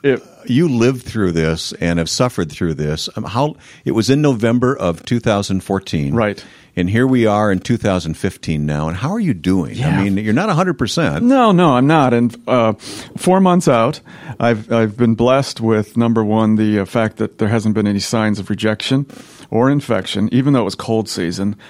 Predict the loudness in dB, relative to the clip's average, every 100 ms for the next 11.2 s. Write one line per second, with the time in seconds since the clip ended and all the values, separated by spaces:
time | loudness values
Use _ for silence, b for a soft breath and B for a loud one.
0 | B B -2 0 0 0 0 0 -2 -6
1 | -2 -2 -2 -4 -4 -4 -4 -4 -6 -14
2 | B B B -10 -2 -2 -2 -4 0 2
3 | 2 2 0 0 0 0 0 -2 -4 -4
4 | -4 -4 -8 -4 -2 0 0 -2 -4 B
5 | B B -8 -4 -2 -2 -4 -6 -6 -6
6 | -4 -6 -6 -10 -14 -20 -10 -6 -2 0
7 | -2 -4 -4 -2 -2 0 0 0 -2 -2
8 | 2 2 0 -2 -2 -2 -2 -2 -2 0
9 | 2 2 0 -2 -4 B B B B -6
10 | -2 0 0 -2 -2 -2 -6 -4 -4 -4
11 | -4 -4